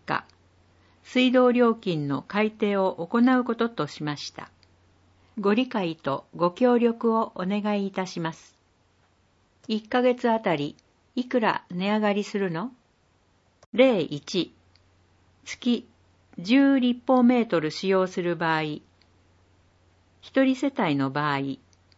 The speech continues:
千二百八十七円現行、矢印、千三百六十四円税込み、改定後、一ヶ月あたり七十七円の増。例二、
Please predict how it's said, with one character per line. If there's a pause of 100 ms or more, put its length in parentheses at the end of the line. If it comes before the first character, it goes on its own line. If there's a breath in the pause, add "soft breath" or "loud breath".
(640)
千
二
百
八
十
七
円 (260)
現
行、 (460)
矢
印、 (420)
千
三
百
六
十
四
円 (340)
税
込
み、 (420)
改
定
後、 (640)
一
ヶ
月
あ
た
り
七
十
七
円
の
増。 (1700)
例
二、